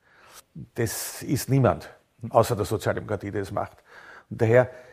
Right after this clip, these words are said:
muss man anhand von solchen lebensnahen Beispielen diese Thesen auch falsifizieren. Das muss man nur tun.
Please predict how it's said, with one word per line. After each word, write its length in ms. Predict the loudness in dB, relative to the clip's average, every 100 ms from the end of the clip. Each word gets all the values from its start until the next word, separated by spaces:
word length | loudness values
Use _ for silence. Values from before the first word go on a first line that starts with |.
| _ -20 _
muss 280 | -4 4 4
man 140 | 4 2
anhand 400 | 2 4 4 2
von 180 | -4
solchen 360 | 0 2 2 2
lebensnahen 800 | 2 4 2 0 -2 0 0 -2 0
Beispielen 640 | 0 0 -2 -4 -4 -6
diese 400 | -2 0 0 -2
Thesen 360 | -4 -2 -2 -4
auch 160 | -4
falsifizieren. 800 | -2 -4 -2 -6 -10 -6 -4 -4 -8 _ _ _ _ _ _ _ _ _ _ _ _ _
Das 140 | -8 -2
muss 140 | 0
man 100 | 2
nur 140 | 2
tun. 320 | 2 2 0